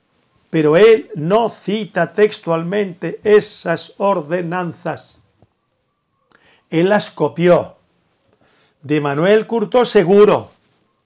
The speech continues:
porque yo fui el que las publicó, pasándome los textos reales, los acuerdos,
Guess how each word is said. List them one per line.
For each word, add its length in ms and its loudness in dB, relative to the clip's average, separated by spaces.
porque 440 -2
yo 140 -2
fui 220 -8
el 100 -6
que 100 -8
las 200 -4
publicó, 840 -4
pasándome 580 -4
los 220 -6
textos 380 -6
reales, 920 -6
los 220 -2
acuerdos, 1000 -4